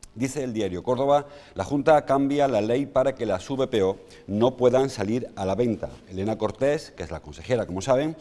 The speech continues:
quiere modificar el actual régimen que permite liberar la vivienda a los diez años.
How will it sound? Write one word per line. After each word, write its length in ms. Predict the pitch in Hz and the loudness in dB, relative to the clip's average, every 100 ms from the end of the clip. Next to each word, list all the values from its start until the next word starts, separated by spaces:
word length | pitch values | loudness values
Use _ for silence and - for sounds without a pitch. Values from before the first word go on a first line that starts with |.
| - - - | -16 -16 -2
quiere 200 | 143 160 | 0 2
modificar 500 | 151 147 120 127 127 | 0 -2 -2 2 2
el 80 | |
actual 380 | 113 - 123 120 | 0 -2 2 2
régimen 480 | 117 139 113 104 113 | 2 -2 -2 -4 -2
que 80 | 120 | -4
permite 360 | 95 101 113 | -4 -4 -4
liberar 360 | 123 123 110 104 | -4 -2 0 2
la 100 | 110 | 0
vivienda 540 | 107 98 92 95 101 - | -2 -2 -2 -2 -2 -4
a 140 | 113 | -4
los 260 | 120 131 - | -2 -2 -6
diez 400 | 107 104 117 107 | -10 -2 -2 -2
años. 320 | 87 76 73 | -4 -8 -10